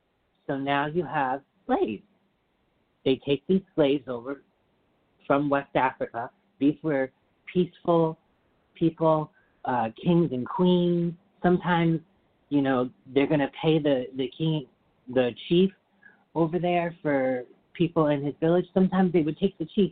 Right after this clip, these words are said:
too, because why, why the fuck not? Why, why give him money? Keep that money and take the chief.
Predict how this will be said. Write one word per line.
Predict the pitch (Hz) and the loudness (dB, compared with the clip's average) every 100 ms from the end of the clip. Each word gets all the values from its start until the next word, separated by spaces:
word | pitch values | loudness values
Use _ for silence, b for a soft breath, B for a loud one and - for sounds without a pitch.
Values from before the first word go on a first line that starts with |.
| _ | _
too, | 254 208 131 | 0 0 -2
because | 139 160 151 143 _ _ _ _ - | -8 -4 -4 -6 _ _ _ _ -12
why, | 101 131 151 - | -6 -4 -4 -8
why | 131 147 | -8 -6
the | 170 | -4
fuck | 190 185 | -4 -2
not? | 190 180 110 | -2 0 -2
Why, | 110 131 160 _ b b b _ - | -6 -6 -8 _ b b b _ -4
why | 110 143 | 0 2
give | 131 165 | 2 -2
him | 143 180 175 | 0 0 0
money? | 110 92 - _ - | -2 -10 -14 _ -2
Keep | 202 208 | -2 0
that | 117 117 | -6 -6
money | 120 120 120 | -10 -10 -12
and | 117 | -8
take | 165 - | -8 -8
the | 113 - | -12 -2
chief. | 180 | -2